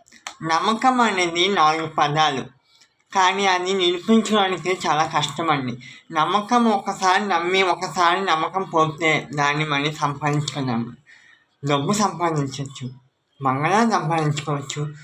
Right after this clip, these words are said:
బంగారం సంపాదించుకోవచ్చు, ఎన్నెన్నో సంపాదించుకోవచ్చు, కానీ నమ్మకం, ఒక మనిషి దగ్గర నమ్మకం వెళ్ళిపోతే ఆ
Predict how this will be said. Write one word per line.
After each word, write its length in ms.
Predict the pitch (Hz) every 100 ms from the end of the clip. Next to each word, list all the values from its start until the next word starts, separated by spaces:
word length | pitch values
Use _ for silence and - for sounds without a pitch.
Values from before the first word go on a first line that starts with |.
| - - - - _ - - _ 143
బంగారం 600 | 143 175 202 202 190 180
సంపాదించుకోవచ్చు, 840 | 165 147 160 156 143 - 151 143 156
ఎన్నెన్నో 340 | 170 208 254
సంపాదించుకోవచ్చు, 920 | 247 190 180 170 156 - 151 135 - 117 _
కానీ 540 | 151 156 180 156 117 - - _ 160
నమ్మకం, 680 | 160 156 208 220 208 160 - -
ఒక 180 | 151 175
మనిషి 460 | 165 160 185 220
దగ్గర 320 | 214 208 190
నమ్మకం 500 | 185 151 160 185 185
వెళ్ళిపోతే 640 | 165 160 175 180 156 151
ఆ 140 | 147